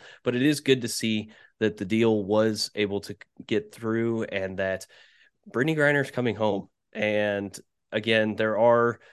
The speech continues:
a lot of debates going on about the exchange, and that's not something we're gonna cover here. We're more just going to bring in the sports side of things to say that, you know, a W N B A star is coming home and hopefully going to be able to play basketball again here soon.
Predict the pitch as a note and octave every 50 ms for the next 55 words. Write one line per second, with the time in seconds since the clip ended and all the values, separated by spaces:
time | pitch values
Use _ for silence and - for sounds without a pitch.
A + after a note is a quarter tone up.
0 | _ - - G#2+ A2 A2 A2 A2 A2 G2+ A2 A2 G#2+ G#2+ - - G#2 G#2 G2 G2+
1 | G2+ G#2 G#2+ F#2+ F#2 F#2+ - G2+ F#2+ G2 G#2+ G#2+ - - - G#2 G#2 A#2 A2 A2
2 | - A2+ A#2+ - - - C3 C3 C3 C3+ C#3+ C#3 - - G2+ G2 G2 G2 - -
3 | - G2+ F2+ - - G2+ G2 - G2+ F#2+ F#2+ F#2+ G2 F#2+ - - F#2+ F#2+ F#2 F#2
4 | G2 F#2+ G2+ A2 A#2 A#2 G2+ G2+ F#2+ F#2+ F#2+ F#2+ F#2+ F#2 F#2+ F#2 F2+ - - F#2+
5 | F#2+ F#2+ F#2 F2+ - F2+ F2+ F#2+ F#2 _ - - - - - _ _ - A2+ G#2+
6 | G#2 G2+ G2 F#2+ - - - A#2 A2+ G#2 - - - G2 F#2 F#2 - G2+ F#2+ G2
7 | G2 G2+ G#2 - - - - G2 - - G2 G2 F#2+ G2+ F#2 F2 - _ _ -
8 | - G2 F#2+ F#2 F#2 F#2 F#2+ - - G2+ - A#2 C3 D#3 C#3+ C#3 C#3 C3 B2+ B2+
9 | B2 A2+ - - A2+ G#2+ G2 G2 G2+ G#2+ F#2+ - - - G#2 G2+ G2 F#2+ - G2+
10 | F#2 F#2 F#2 F#2 F2+ - - - - _ _ _ _ - G#3 G3+ F#2+ F#2 - -
11 | - - - G#2+ G#2 - G#2 G#2 G2 G2 F#2+ F2+ - - G2+ G2 F#2 G2 F#2+ F#2
12 | F#2 F#2 - G2+ F#2 F#2 F2+ F#2 - - - E2+ F#2+ F#2+ G2+ G2+ F2 G2 - -
13 | - F#2+ - - - - - -